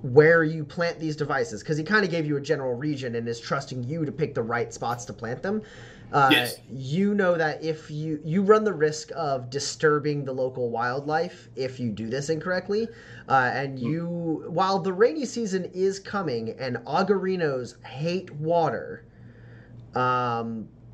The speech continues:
Speaker 1: it's likely that, uh, they've, they can sense the rain coming and they've come to surface to try to find a final meal before they have to go down low. Um,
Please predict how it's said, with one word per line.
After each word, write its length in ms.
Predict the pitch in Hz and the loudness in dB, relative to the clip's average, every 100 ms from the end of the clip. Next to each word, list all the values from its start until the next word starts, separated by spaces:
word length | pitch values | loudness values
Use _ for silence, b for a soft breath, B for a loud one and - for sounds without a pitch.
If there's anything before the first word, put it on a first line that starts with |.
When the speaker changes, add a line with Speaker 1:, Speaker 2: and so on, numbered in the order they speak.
| - - - | -20 -20 0
Speaker 1:
it's 200 | 165 147 | 2 4
likely 460 | 151 170 165 175 170 | 6 6 4 -2 0
that, 380 | 151 143 139 - | 2 2 0 -2
uh, 340 | 139 131 123 113 | -2 0 -2 -2
they've, 340 | 143 135 - - - | -2 -4 -6 -16 -12
they 260 | 147 147 135 | 4 4 6
can 240 | 147 123 | -2 -6
sense 380 | 120 - 151 143 | -4 -2 0 -2
the 120 | 147 | -2
rain 260 | 127 131 143 | -2 -2 -2
coming 340 | 160 180 190 | -2 -2 -2
and 160 | 131 127 | -4 0
they've 160 | 120 117 | -2 0
come 180 | - 135 | -4 -4
to 80 | 123 | -6
surface 440 | - 127 123 113 | -2 -4 -2 -4
to 100 | - | -4
try 220 | - 120 | -4 -2
to 80 | 117 | -2
find 340 | - 123 117 107 | -2 -2 -2 -4
a 40 | |
final 380 | - 139 127 117 | -6 -4 -2 -2
meal 260 | 120 117 101 | -2 -4 -4
before 260 | 107 117 | -6 -4
they 80 | 107 | -4
have 160 | 107 107 | -4 -6
to 80 | |
go 200 | 107 110 | -2 -2
down 340 | 104 104 101 95 | 0 -2 -2 -6
low. 260 | 92 - - B B B B B B B - | -8 -10 -14 B B B B B B B -2
Um, 160 | 113 113 | 2 4